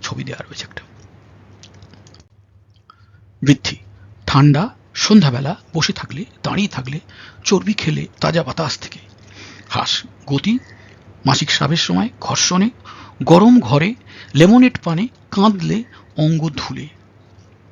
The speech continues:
সাইক্লামেনের মানসিক লক্ষণ, নীরস, ঘুম ঘুম ভাবযুক্ত, বিষণ্ণ।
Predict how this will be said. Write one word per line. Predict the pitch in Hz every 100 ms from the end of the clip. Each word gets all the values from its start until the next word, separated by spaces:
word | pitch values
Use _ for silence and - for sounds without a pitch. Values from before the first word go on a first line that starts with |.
| _ _ _ _ _ - - _ _ - - _ - -
সাইক্লামেনের | - 151 180 139 131
মানসিক | 110 131 165 151
লক্ষণ, | - - - - - - - -
নীরস, | 156 196 165 120
ঘুম | - 208
ঘুম | 180 214
ভাবযুক্ত, | 151 139 156 190 - 220
বিষণ্ণ। | 170 147 - 117